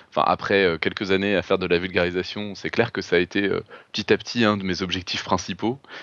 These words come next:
Euh, c'est, c'est, c'est difficile de se donner ça comme objectif au début parce que t'as envie de, de transmettre énormément de choses et que les gens s'émerveillent devant les trucs qui te, qui te plaisent et tout. Et puis qu'au bout, au bout d'un moment, je trouve que finalement, c'est un objectif qui devient, euh,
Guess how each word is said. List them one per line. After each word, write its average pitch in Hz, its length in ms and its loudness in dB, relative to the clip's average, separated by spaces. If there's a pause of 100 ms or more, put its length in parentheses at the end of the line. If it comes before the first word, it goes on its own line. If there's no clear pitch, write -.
(180)
Euh, 82 180 4
c'est, 78 380 4
c'est, - 160 -12
c'est - 160 0
difficile 120 440 2
de 107 80 2
se 92 60 0
donner 95 200 0
ça 107 120 2
comme 95 160 0
objectif 92 420 -6
au 95 40 -4
début 95 320 -2
parce - 160 -2
que - 80 -8
t'as 82 140 2
envie 85 260 -2
de, 80 400 -2 (420)
de 95 60 2
transmettre 98 480 2
énormément 87 320 2
de 95 80 0
choses 101 280 4
et 82 40 0
que - 120 -2
les 85 60 2
gens 90 160 0
s'émerveillent 87 460 2
devant 82 180 -2
les 80 80 0
trucs - 200 -8
qui 78 120 -6
te, 76 300 0
qui - 140 -10
te 90 100 0
plaisent 85 280 4
et 82 60 2
tout. 127 200 0
Et - 20 0
puis 87 160 -6
qu'au 92 180 2
bout, 98 140 0
au 101 100 4
bout 98 80 0
d'un 101 100 6
moment, 113 240 6
je 123 60 -4
trouve - 140 -6
que 95 100 -4
finalement, 98 320 0
c'est 113 160 -2
un 87 140 2
objectif 90 400 -4
qui 95 100 -10
devient, 90 220 2 (180)
euh, 82 40 -4